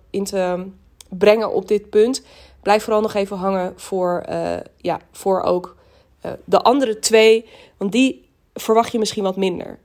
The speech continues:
eh, dan deze. Maar het zal je niet verbazen dat ik je als eerste, ehm,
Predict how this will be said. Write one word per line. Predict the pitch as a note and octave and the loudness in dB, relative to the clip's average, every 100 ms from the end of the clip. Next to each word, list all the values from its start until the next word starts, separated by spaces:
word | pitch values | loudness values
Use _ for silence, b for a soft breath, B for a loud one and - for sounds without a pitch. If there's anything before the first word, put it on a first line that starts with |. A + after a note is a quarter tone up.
| _ _ | _ _
eh, | F3+ F3 E3+ E3+ | -8 -6 -8 -4
dan | F3+ F#3+ | 0 2
deze. | F#3+ F3 D#3+ F3+ | 4 2 2 -2
Maar | G#3 A3+ B B B | 2 2 B B B
het | G3+ | 0
zal | G3+ A3+ C#4+ | 2 4 4
je | C4+ | 2
niet | B3 | -2
verbazen | - F#3+ G3 A3 A#3 G#3 G3 | -2 2 4 4 2 -4 -4
dat | G3 G3+ G3 | -2 -2 -2
ik | - G#3 | -6 -6
je | G#3+ | -4
als | - G3 - | -4 -4 -6
eerste, | - A3+ B3 - G3+ G3 F#3+ - | 2 4 4 2 2 2 0 -6
ehm, | F#3+ F#3 F3 F3+ | -8 -4 -4 -4